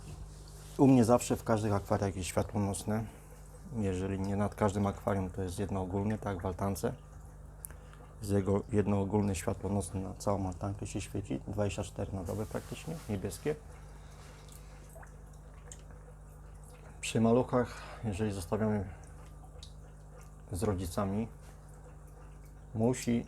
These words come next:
być światło nocne, czyli stłumione, totalnie poświata,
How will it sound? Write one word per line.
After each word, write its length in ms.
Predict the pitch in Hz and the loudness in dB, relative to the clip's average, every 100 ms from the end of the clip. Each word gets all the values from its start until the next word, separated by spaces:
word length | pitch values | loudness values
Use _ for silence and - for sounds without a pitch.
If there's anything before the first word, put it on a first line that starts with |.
| - | -4
być 460 | 95 101 101 - - - | 0 0 0 -4 -12 -14
światło 680 | - - 104 98 92 101 98 98 - - 101 | -14 -6 -2 -2 -2 -2 -2 -6 -12 -10 -4
nocne, 560 | 98 104 - - - - - - | -2 -2 -4 -10 -14 -14 -16 -16
czyli 260 | - 110 98 | -14 -8 -8
stłumione, 800 | - - 120 113 107 107 107 110 - - - - - | -6 4 6 8 6 4 2 -2 -6 -14 -16 -16 -4
totalnie 460 | 107 - 113 110 107 | 2 6 8 6 2
poświata, 640 | - 95 - 101 101 117 | 0 -2 0 0 0 -4